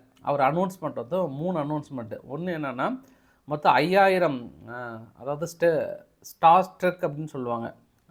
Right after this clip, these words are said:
அ, எல் எம் surface to air missiles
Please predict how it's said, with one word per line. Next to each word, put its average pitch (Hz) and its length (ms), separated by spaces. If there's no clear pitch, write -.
அ, 127 40
எல் 139 560
எம் 151 360
surface 151 360
to 156 220
air 135 200
missiles 147 640